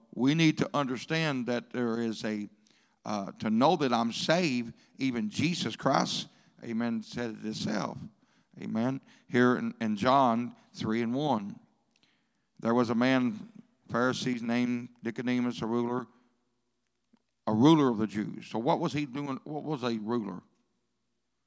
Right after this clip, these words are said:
A scholar of the word, the law. Amen. I'm gonna tell you something.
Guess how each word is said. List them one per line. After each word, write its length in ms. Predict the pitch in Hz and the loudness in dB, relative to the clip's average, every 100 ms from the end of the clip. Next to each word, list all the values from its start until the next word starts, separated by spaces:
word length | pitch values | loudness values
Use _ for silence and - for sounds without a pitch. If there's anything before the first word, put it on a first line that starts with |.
| _ _ 90 95 113 196 _ _ _ _ _ _ _ _ - | _ _ _ _ _ _ _ _ _ _ _ _ _ _ -14
A 80 | |
scholar 680 | - - 110 117 135 135 143 147 _ - - | -12 -4 2 4 4 -2 -6 -14 _ -20 -12
of 140 | 120 | -8
the 80 | 120 | -6
word, 440 | 117 127 139 139 | -4 -4 -4 -8
the 60 | - | -12
law. 540 | 107 113 127 143 147 - _ _ _ _ _ _ _ - | -4 2 2 0 -6 -16 _ _ _ _ _ _ _ -10
Amen. 460 | 107 120 135 160 - _ _ - | -8 -8 -10 -14 -20 _ _ -8
I'm 80 | 175 | -4
gonna 120 | 185 | -2
tell 140 | 170 | -4
you 80 | 165 | -4
something. 420 | - 120 104 98 | -4 -6 -6 -14